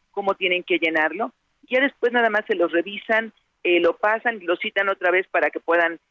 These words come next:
acudir ya nada más a la firma y a que les lean el testamento, a ver si está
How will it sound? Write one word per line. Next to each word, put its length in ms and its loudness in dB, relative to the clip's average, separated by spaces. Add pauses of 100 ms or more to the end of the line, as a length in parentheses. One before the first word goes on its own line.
(100)
acudir 400 -2
ya 100 2
nada 140 2
más 200 -4
a 60 -2
la 120 2
firma 340 -6
y 80 0
a 60 -2
que 160 -4
les 220 -6
lean 240 0
el 100 -4
testamento, 680 -4 (300)
a 100 -2
ver 200 -2
si 60 -4
está 260 -2